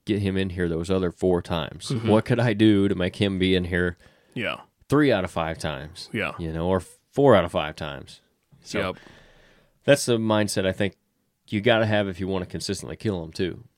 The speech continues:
Speaker 1: Or consistently have opportunities at 'em at the very least.
Speaker 2: Mm-hmm.
Speaker 1: 'Cause, like, ag-, again, where you had your opportunity at the one this year, that was one of the three most mature bucks there.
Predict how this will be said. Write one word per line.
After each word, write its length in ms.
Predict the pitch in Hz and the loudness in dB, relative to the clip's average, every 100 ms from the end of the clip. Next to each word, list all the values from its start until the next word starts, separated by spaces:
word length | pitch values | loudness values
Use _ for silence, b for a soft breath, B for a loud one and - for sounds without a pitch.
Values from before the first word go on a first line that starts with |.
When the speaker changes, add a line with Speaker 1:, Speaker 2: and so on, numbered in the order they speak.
| - | -4
Speaker 1:
Or 120 | 113 110 | -2 0
consistently 540 | 131 120 135 - 92 | 0 2 0 0 -2
have 120 | 87 | -2
opportunities 640 | 82 - - 104 92 82 82 | -2 -4 -6 -4 -4 -4 -4
at 100 | 80 | -4
'em 80 | 78 | -6
at 100 | 76 | -10
the 60 | - | -4
very 200 | 85 73 | -4 -4
least. 340 | 78 104 - - | -10 -12 -18 -6
Speaker 2:
Mm-hmm. 220 | 120 117 120 _ - | -4 -4 -6 _ -6
Speaker 1:
'Cause, 160 | 104 | 0
like, 200 | 120 113 - | 4 2 0
ag-, 180 | 104 120 | -6 -4
again, 560 | 120 120 117 104 104 | -2 2 2 2 -2
where 160 | 110 98 | 0 0
you 160 | 110 120 | 2 2
had 200 | 98 92 | 2 2
your 120 | 110 | 0
opportunity 400 | 92 - 104 92 | 0 -2 -4 -4
at 60 | 80 | -6
the 40 | |
one 120 | 92 92 | -6 -6
this 180 | 110 | -6
year, 240 | 90 85 87 - _ _ _ _ _ _ _ _ | -6 -6 -6 -14 _ _ _ _ _ _ _ _
that 120 | 104 113 | -2 0
was 400 | 113 - - - | 0 -4 -10 -10
one 260 | 92 98 107 | -4 0 0
of 80 | 95 | 2
the 200 | 95 87 | 2 2
three 240 | - 98 | 2 0
most 240 | 95 92 90 | 2 0 -2
mature 300 | 85 98 85 | -4 -2 -2
bucks 240 | 82 - | -4 -2
there. 420 | 98 104 90 95 | 0 2 0 -2